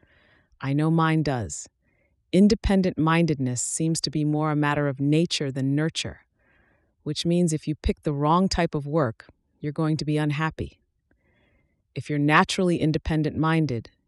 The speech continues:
you're gonna find it frustrating to be a middle manager. And if you're naturally conventional-minded, you're going to be sailing into a headwind if you try to do original research.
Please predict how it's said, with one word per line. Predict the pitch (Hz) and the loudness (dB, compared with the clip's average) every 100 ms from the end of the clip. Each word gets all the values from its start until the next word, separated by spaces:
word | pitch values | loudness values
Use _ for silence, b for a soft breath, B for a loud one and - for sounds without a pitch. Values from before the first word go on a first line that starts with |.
| _ | _
you're | 143 | -6
gonna | 151 151 | -4 -4
find | - 147 139 | -2 -2 -2
it | - | -6
frustrating | - 196 - - 135 127 127 | 0 0 2 -2 -4 -4 -6
to | - | -8
be | 143 | -4
a | 139 | -2
middle | 143 147 | 0 0
manager. | 135 131 123 117 - - _ _ _ _ _ _ _ _ _ _ - | 0 -2 -4 -8 -12 -18 _ _ _ _ _ _ _ _ _ _ -6
And | 143 | -4
if | 139 | -4
you're | 147 | -2
naturally | 143 151 185 - 165 147 | 0 2 0 -2 -4 -4
conventional-minded, | 156 143 160 202 - 170 143 131 127 131 135 - _ _ _ - | -4 -2 2 2 2 0 -2 -2 -2 -4 -8 -12 _ _ _ -8
you're | 139 | -4
going | 151 165 180 | 0 0 0
to | 160 | 0
be | 156 | -4
sailing | - - 175 175 170 | -4 2 4 4 2
into | 151 151 139 | 0 -2 -4
a | |
headwind | 127 - 196 180 135 101 92 - - | -6 -2 -2 0 -2 -4 -6 -10 -14
if | - | -10
you | 143 | -10
try | - 147 | -4 -4
to | 143 | -2
do | 135 143 | -4 -4
original | 127 127 147 151 139 | -4 -4 -4 -4 -6
research. | 135 143 - 92 - - | -4 -6 -6 -8 -12 -16